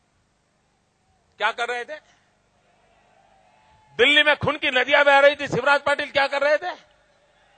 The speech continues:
फैशन परेड, फैशन परेड। और मित्रों, एक घंटे में तीन बार कपड़े बदले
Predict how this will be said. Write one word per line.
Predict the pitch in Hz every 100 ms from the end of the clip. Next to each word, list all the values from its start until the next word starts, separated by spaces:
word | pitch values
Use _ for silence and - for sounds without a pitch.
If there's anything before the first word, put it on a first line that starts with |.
| _ _ _ _ _ _ _ -
फैशन | 170 180 254 269
परेड, | 294 277 247 - _ _ _ _ _ _ _ _ _ _ _ _ _ _ _ _ _ _ _ _
फैशन | - 151 175 262 285
परेड। | 285 285 226 - _ _ _ _ _ _ _ _ _ _ _ _ _ _ _ _ _ _ _ _ _ _ _ _ _ _ _
और | 151
मित्रों, | 170 170 170 214 - _ _ _ _ _ _ _ _ _ _
एक | 131 180 180
घंटे | 151 156 190
में | 196 196
तीन | - 190 202
बार | 196
कपड़े | 196 180 160 202
बदले | 180 147 147